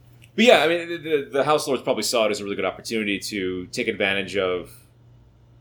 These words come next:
the disarray and the weakness in the Starlight government to build up their armies and take advantage of a lot of different opportunities, uh, you know, covertly and overtly, that wasn't possible under stronger First Lords.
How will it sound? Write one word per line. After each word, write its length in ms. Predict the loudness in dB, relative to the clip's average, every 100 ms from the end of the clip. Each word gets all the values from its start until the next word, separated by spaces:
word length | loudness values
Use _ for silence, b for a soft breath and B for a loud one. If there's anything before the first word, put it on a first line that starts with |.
| -20 -20 _ -20 -20 -20 -20 0
the 340 | 2 4 0
disarray 600 | -2 -2 0 0 0 0
and 100 | -2
the 80 | -4
weakness 440 | -6 -8 -6 -8 -8
in 80 |
the 180 | -8 -8
Starlight 360 | -6 -4 -4 -2
government 600 | -4 -4 -4 -6 -8 -14
to 440 | -12 -10 -10 -10 -16 -20 _ -20 -20 -20 _ -20 -20 -20 -20 -20 -20 -20 -20 -20 -20 -20 0
build 200 | 2 4
up 160 | 2
their 140 | 2 4
armies 680 | 4 2 0 -4 -6 -12 -12
and 600 | -10 -8 -10 -12 -16 -20 _ B B B _
take 180 | -4 0
advantage 340 | 2 2 0 -2
of 60 |
a 40 | -2
lot 160 | -2
of 60 | -2
different 240 | -6 -6
opportunities, 840 | -6 -6 -4 -4 -2 -2 -4 -8 -8
uh, 160 | -10
you 120 | -8 -10
know, 60 |
covertly 580 | -4 -2 2 2 2 -2
and 180 | -2 -2
overtly, 480 | -4 -4 -4 -6 -4
that 320 | -4 -4 -2
wasn't 320 | -2 -2 -4
possible 360 | -4 -4 -4 -8
under 180 | -6 -6
stronger 380 | -4 -4 -4
First 260 | -8 -10 -8
Lords. 420 | -2 -2 -2 -10